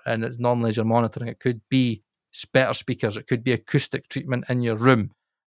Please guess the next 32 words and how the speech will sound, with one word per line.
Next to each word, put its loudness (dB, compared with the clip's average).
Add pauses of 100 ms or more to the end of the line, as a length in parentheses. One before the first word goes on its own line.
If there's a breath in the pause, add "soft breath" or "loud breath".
(120)
I 0
see 0
a 4
lots 4
of 0
people -2
spending 0
loads 2
of 0
money 2
on 0
analog 2
gear 2
and -2
expensive -4
speakers, -4 (300)
and -2
they've -4
got -4
shit -2
treatment 0
<laughs> 4
in 4
their 6
room. 4 (220)
And 2
you're 2
like, 0
"What -6
are -8
you -6
doing? 0